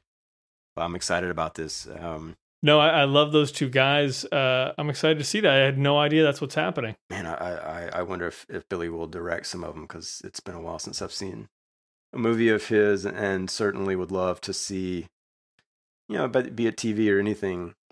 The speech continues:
Speaker 1: just see him kind of hit another home run like Sling Blade.
Speaker 2: He's
Speaker 1: Yeah,
Speaker 2: got, he's got,
Speaker 1: it's
Speaker 2: he's
Speaker 1: good.
Speaker 2: got some juice.
Speaker 1: Got some chops for sure.
Speaker 2: I read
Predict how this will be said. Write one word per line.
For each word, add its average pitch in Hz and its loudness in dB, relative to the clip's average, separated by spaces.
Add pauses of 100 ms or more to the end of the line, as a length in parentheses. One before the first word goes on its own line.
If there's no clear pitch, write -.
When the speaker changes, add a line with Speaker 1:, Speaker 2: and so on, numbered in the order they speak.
(120)
Speaker 1:
just - -10
see 101 -6
him 87 -4
kind 85 -10
of 78 -14 (220)
hit 104 -2
another 85 -6
home 87 -8
run 85 -8 (640)
like 85 -12 (220)
Sling 85 -12
Blade. - -12 (460)
Speaker 2:
He's 143 -6
Speaker 1:
Yeah, 165 2
Speaker 2:
got, - -8
he's 175 -2
got, 226 0
Speaker 1:
it's 233 -4
Speaker 2:
he's 202 0
Speaker 1:
good. 220 -2
Speaker 2:
got 240 2
some 202 0
juice. 170 2 (380)
Speaker 1:
Got - -16
some - -20
chops - -14
for - -16
sure. - -10 (560)
Speaker 2:
I 139 8
read 156 8